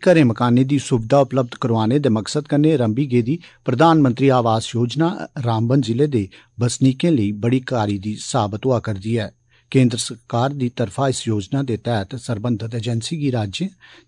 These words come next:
ते केंद्र शासित प्रदेशें दे राहें माली सहायता उपलब्ध करोआई जांदी ऐ तां जे इस गल्लै गी पक्का कीता जाई सके जे योग्य परोआरें गी उंदे अपने घर मकान हासल होई सकन।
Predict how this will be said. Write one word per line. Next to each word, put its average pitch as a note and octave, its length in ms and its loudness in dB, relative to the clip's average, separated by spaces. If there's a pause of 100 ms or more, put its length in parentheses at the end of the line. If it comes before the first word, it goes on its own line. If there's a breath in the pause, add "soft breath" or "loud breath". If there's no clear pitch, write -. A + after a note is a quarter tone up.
ते B2+ 120 6
केंद्र C3+ 320 4
शासित A#2 460 -4
प्रदेशें A2+ 440 -2
दे A#2 100 0
राहें A#2+ 280 -2 (320 loud breath)
माली C3 300 4
सहायता C#3+ 460 0 (120)
उपलब्ध A2+ 380 -4
करोआई A2 340 0
जांदी A2+ 380 -2
ऐ F#3 80 -6 (460 soft breath)
तां D3 220 4
जे F#3 100 0 (160)
इस - 220 -2
गल्लै B2+ 280 0
गी B2+ 160 -4 (160)
पक्का A#2+ 260 -2
कीता A#2+ 280 -6
जाई G#2+ 260 -4
सके C#3 340 -4 (360 loud breath)
जे C3+ 180 6 (240)
योग्य C#3 260 4 (120)
परोआरें A2+ 420 0
गी C#3+ 200 -2
उंदे B2 340 2
अपने B2 260 -2
घर C3+ 360 -2
मकान A2+ 420 -2 (100)
हासल B2+ 380 -4
होई B2+ 140 4
सकन। A#2 400 -4